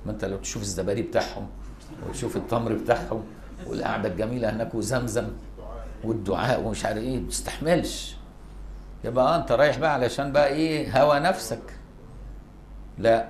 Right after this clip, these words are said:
المفروض إنك أنت تشوف تقدم المهم على الأهم. في فرائض وفي واجبات وفي رواتب سنن وفي مندوبات وفي أولى وفي مباح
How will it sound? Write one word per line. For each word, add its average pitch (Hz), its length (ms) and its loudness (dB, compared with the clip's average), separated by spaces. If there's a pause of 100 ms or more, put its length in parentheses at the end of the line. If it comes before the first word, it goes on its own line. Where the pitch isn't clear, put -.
المفروض 107 460 -4
إنك 104 280 -4
أنت 117 160 -6
تشوف 104 320 -4
تقدم 120 600 0
المهم 113 500 -2
على 117 160 0
الأهم. 117 380 0
في - 180 -4
فرائض 120 640 6 (580)
وفي 117 560 -2 (720)
واجبات 110 800 4 (600)
وفي 117 460 2
رواتب 127 760 6
سنن 151 540 0 (440)
وفي 123 520 2
مندوبات 110 1120 2 (580)
وفي 123 500 2 (120)
أولى 156 560 6 (340)
وفي 123 320 2
مباح 123 720 4